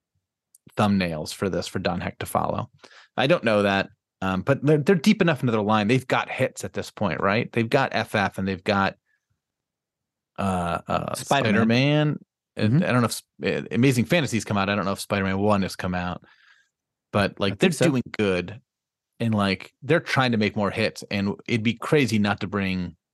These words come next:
Speaker 1: Kirby
Speaker 2: Number
Speaker 1: in
Speaker 2: one guy, yeah.
Speaker 1: to help boost us when you know he does that for other titles at times.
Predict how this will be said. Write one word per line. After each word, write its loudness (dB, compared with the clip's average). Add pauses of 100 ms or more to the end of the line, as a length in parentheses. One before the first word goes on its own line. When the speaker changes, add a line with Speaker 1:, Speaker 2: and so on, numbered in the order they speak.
Speaker 1:
Kirby 2
Speaker 2:
Number 4
Speaker 1:
in 4
Speaker 2:
one 4
guy, 0
yeah. 0 (500)
Speaker 1:
to 0
help 2 (300)
boost 0
us -2
when 4
you 6
know 6
he 0
does 2
that 0
for -4
other -2
titles -4
at -6
times. -8